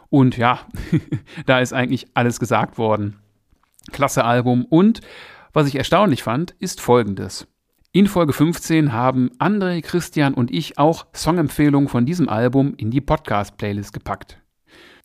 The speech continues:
Und auf dieser Mix-C D ist tatsächlich der Song drauf, den ich auch fünfundzwanzig Jahre später wieder genannt habe als mein Favorit von dem Album.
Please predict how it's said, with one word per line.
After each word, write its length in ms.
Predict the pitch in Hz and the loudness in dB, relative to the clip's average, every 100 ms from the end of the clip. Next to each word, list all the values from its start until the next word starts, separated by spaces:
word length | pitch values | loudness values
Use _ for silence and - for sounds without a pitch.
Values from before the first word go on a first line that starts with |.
| _ | _
Und 120 | 160 | 2
auf 100 | 151 | 2
dieser 220 | 202 190 | 2 2
Mix-C 460 | 165 220 - - 117 | 2 0 -6 -2 -2
D 180 | 104 101 | 0 -4
ist 200 | 139 - | -6 -6
tatsächlich 720 | 113 - 185 151 120 - _ | -8 -4 -4 -2 -4 -4 _
der 240 | 151 208 | -2 0
Song 420 | 202 - 151 160 | -4 -2 -2 -2
drauf, 440 | 135 104 110 156 - _ _ _ | -2 0 2 0 -6 _ _ _
den 140 | 123 143 | 2 2
ich 160 | 131 | 2
auch 240 | 131 127 - _ | 0 -2 -4 _
fünfundzwanzig 1400 | - - 208 311 - - 143 139 - 123 107 90 - 151 - | -20 -4 -2 -2 -6 -4 -2 -2 -4 -4 -2 -4 -6 -6 -4
Jahre 340 | 107 131 120 | -2 0 -2
später 680 | - - 135 151 104 117 175 _ _ _ _ _ _ | -6 -2 -2 0 -2 -4 -6 _ _ _ _ _ _
wieder 600 | 107 117 131 147 147 - _ _ _ _ | -6 0 2 2 0 -6 _ _ _ _
genannt 400 | 127 135 160 - | 2 2 0 -2
habe 320 | 104 113 135 | -2 -2 -4
als 200 | 113 - | -6 -2
mein 220 | 117 123 | 0 2
Favorit 580 | 135 139 123 117 117 - | 0 0 0 0 -2 -4
von 220 | - 117 | -6 -4
dem 220 | 113 120 | -2 -2
Album. 420 | 123 117 104 92 | -2 -2 -4 -10